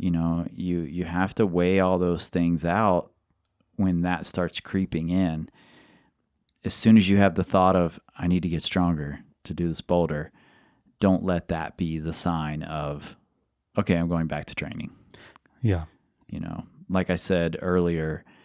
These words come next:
Speaker 1: it's highly unlikely that you're not strong enough already.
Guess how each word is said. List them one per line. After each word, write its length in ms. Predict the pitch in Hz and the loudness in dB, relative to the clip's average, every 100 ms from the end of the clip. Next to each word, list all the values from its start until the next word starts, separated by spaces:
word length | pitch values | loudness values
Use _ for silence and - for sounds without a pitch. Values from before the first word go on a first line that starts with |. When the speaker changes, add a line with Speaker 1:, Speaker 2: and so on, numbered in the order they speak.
| _ _ _ | _ _ _
Speaker 1:
it's 100 | - | -2
highly 340 | 127 113 98 | 2 4 4
unlikely 560 | 87 82 85 90 82 80 | 2 2 2 0 -2 -4
that 160 | 78 78 | -4 -6
you're 100 | 78 | -8
not 320 | 78 76 - | -8 -10 -10
strong 360 | - 82 73 69 | -8 -6 -6 -8
enough 300 | 71 - - | -12 -12 -14
already. 640 | - - 71 - - - | -16 -10 -10 -12 -18 -20